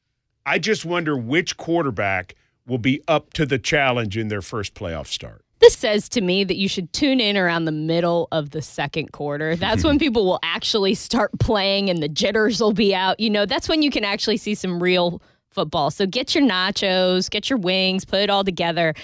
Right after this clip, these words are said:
Speaker 2: and then tune in after both quarterbacks have gotten a series under their belt.
Speaker 1: If you're going to have buffalo wings, save them until seven fifteen Central because it's New England at Buffalo. <laughs> Third time this year,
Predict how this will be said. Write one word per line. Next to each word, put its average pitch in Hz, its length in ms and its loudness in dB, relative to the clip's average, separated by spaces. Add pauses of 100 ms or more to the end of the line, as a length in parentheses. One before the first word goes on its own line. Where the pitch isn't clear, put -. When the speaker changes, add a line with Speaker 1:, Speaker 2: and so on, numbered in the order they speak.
(220)
Speaker 2:
and 220 160 0
then 226 200 2
tune 202 280 0
in 185 140 0
after 175 420 0 (380)
both 202 500 2 (100)
quarterbacks 196 600 4
have 185 120 2
gotten 175 220 0
a 175 40 -2
series 160 480 -2
under 147 220 -2
their 139 140 -4
belt. 113 200 -2
Speaker 1:
If 104 120 -8
you're 120 80 -4
going 131 220 2
to 131 60 2
have 104 160 0
buffalo 123 440 2
wings, 107 360 0
save 123 300 0
them 120 140 -2
until 117 280 0
seven 120 380 0
fifteen 123 500 0
Central 107 440 0
because 120 280 -2
it's 127 140 -12
New 160 160 0
England 160 500 0
at 127 280 -4
Buffalo. 113 800 0
<laughs> - 920 -4
Third 185 360 0
time 196 380 -4
this 180 280 -2
year, 156 420 -2